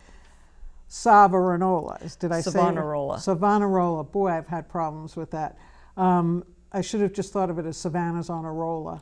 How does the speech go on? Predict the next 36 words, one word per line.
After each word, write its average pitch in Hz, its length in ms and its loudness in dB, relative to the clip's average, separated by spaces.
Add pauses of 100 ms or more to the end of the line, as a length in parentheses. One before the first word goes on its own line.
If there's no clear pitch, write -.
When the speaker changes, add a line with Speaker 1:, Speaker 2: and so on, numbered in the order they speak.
(100)
Speaker 1:
But 165 160 -8
Speaker 2:
Oh, 226 280 0
that's - 260 -6
a 277 40 -8
good 170 200 -10 (100)
way. 240 460 2 (260)
Speaker 1:
<laughs> - 340 -20
Now 220 200 2
he, 311 680 -2
um, 185 600 -4 (580)
I 294 140 4
always, 349 240 0
and 240 220 -6
the 262 100 0
only, 311 160 -2
I 240 140 0
never 262 280 0
knew 269 160 -2
much 208 240 -2
about 196 300 0
him. 190 120 -2
I 185 100 0
just 202 220 -6
kinda 220 200 -4
thought 202 220 -2
he 202 80 -2
was 185 160 -2
one 190 140 -2
of 180 80 -2
these 170 200 -2
mad 175 400 -2
monks 170 400 -6
like 170 240 -4
Rasputin, 165 760 -4
you 170 100 -6
know. 156 240 -12